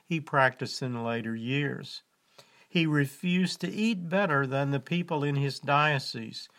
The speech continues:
and reportedly never ate fresh food, especially meat. Saint Basil died possibly of kidney or liver failure on January s-, first, three hundred and seventy-nine A D.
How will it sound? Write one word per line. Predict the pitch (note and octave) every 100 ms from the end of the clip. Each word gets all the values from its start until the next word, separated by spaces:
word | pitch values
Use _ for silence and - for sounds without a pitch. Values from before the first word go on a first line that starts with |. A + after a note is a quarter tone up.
| - -
and | D3 C#3+
reportedly | C#3 C#3 - F#3 F#3+ E3+ C3 C#3
never | C3 C#3 E3 E3 -
ate | F3 E3 D3+
fresh | - D#3 D3 -
food, | - F#3+ F3+ C#3+ C3
especially | C3+ C#3+ - D3 D3 - D3 C3+
meat. | C3+ B2 A2+ - _ _ _ _ _ _ _ _ _ _ _ _ _ _ _ _ _ _ -
Saint | D#3+ D#3
Basil | D3 G3 G3 F#3
died | C#3 F3 F#3 F#3+ -
possibly | F3 G3 F#3+ - F3 D3
of | B2+ G#2+
kidney | - G#3 G3+ G3+ E3+
or | D#3+ D#3+
liver | D3+ G#3 F#3+ C#3
failure | - D#3+ C3+ C3+ B2+ C3 -
on | A#2+ A#2+ A#2 A#2+
January | A2 D3 F3 F3 F3 F3 F3
s-, | - - - _
first, | - G3 E3 C3+ -
three | - E3
hundred | D3+ D#3 D#3
and | D#3 D3
seventy-nine | - E3+ E3+ F3 D3+ C3+ B2 B2+
A | B2 B2
D. | B2 B2+ A#2 A#2